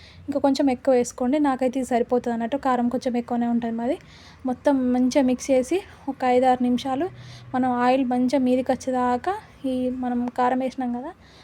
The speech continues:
ఆ కారం మొత్తం మీదకి వచ్చేదాకా మంచిగా ఉడికించుకోవాలి అన్నట్టు. చూస్తారు కదా, ఆయిల్ అనేది కొంచెం కొంచెం, కొంచెం కొంచెం పైకి వచ్చినాక మనం కొత్తిమీర ఆకు వేసుకొని దించుకున్నాం అనుకో, ఆలుగడ్డ టమాటా కర్రీ సింపుల్గా ఇంట్లోనే రెడీ అయిపోతుంది.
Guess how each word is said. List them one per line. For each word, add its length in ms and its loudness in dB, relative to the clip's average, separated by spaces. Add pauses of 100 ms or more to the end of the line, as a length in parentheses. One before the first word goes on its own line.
(120)
ఆ 100 -8
కారం 200 2 (120)
మొత్తం 280 -2
మీదకి 260 0
వచ్చేదాకా 440 -2
మంచిగా 440 0
ఉడికించుకోవాలి 560 -4
అన్నట్టు. 260 -4 (100)
చూస్తారు 380 -4
కదా, 120 0 (560)
ఆయిల్ 220 2
అనేది 260 2
కొంచెం 300 -2
కొంచెం, 220 0 (100)
కొంచెం 200 -4 (100)
కొంచెం 280 0
పైకి 280 2
వచ్చినాక 400 -6 (100)
మనం 120 0 (100)
కొత్తిమీర 380 0
ఆకు 140 -8
వేసుకొని 380 -2
దించుకున్నాం 480 0
అనుకో, 240 0 (520)
ఆలుగడ్డ 300 2 (100)
టమాటా 360 0
కర్రీ 200 2 (360)
సింపుల్గా 460 4 (100)
ఇంట్లోనే 300 2 (100)
రెడీ 180 2
అయిపోతుంది. 400 -2